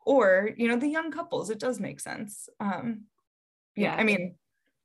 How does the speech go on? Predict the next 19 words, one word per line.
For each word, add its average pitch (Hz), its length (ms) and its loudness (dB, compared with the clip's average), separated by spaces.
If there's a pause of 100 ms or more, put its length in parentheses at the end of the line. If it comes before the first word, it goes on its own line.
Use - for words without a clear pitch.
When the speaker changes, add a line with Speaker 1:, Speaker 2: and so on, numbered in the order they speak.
(680)
Speaker 1:
it 240 80 2
doesn't 214 260 2
resonate 226 380 2
with 269 160 0
me, 277 140 2
but 233 120 0
I 180 60 4
can 202 160 -8
see 208 240 -8
where 170 140 -2
it - 120 -10
makes 147 240 -10
sense - 220 -14
for - 120 -12
people. - 420 -16 (220)
Um, 208 440 -8 (120)
Speaker 2:
Yeah. 392 320 4
Well, - 420 -12 (140)
and 254 40 -12